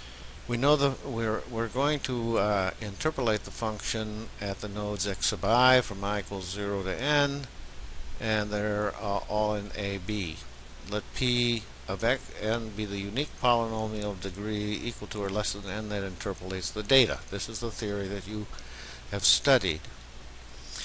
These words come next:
Let x be some fixed value in the interval A B, although even that's not required. Then there is a value at C in the smallest interval that contains all of those points,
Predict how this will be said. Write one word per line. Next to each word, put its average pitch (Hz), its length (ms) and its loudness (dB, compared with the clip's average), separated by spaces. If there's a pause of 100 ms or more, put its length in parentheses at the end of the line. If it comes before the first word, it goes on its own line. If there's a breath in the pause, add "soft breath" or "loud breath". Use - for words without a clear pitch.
(320 loud breath)
Let 123 160 6
x - 220 6
be 139 160 4
some 139 240 4
fixed - 400 -2
value 117 580 4
in 139 180 -2
the 131 120 0
interval 107 480 -2
A 92 180 2
B, 139 440 0 (840)
although 107 440 -2
even 110 300 -4
that's - 300 0
not 101 220 -4
required. 85 560 -2 (680 loud breath)
Then 127 180 4
there 127 160 4
is 110 120 2
a 110 60 2
value 110 460 2
at - 160 -4
C 123 760 4 (200)
in 104 140 -6
the 104 80 0
smallest 131 640 2
interval 110 320 -2
that 104 180 -2
contains 110 500 -2
all 127 280 4
of 123 120 0
those 87 280 -2
points, 92 580 -6